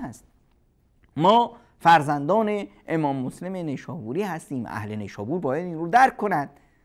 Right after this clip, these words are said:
اهل خراسان باید افتخار کنند به امام مسلم نیشابوری، به امام، اه، اه، واحدی و امثال ایشون که به صورت نامه‌های نامین این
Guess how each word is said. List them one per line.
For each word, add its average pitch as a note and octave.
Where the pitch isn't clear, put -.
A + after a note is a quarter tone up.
اهل B2+
خراسان A2+
باید D#3+
افتخار D4+
کنند G3+
به F#3
امام D#3
مسلم C#3+
نیشابوری، D#3
به A2
امام، C3+
اه، A2+
اه، A2
واحدی C3
و G#3+
امثال C#3
ایشون C3+
که A3+
به G#3+
صورت G#3
نامه‌های F3+
نامین G3
این A3+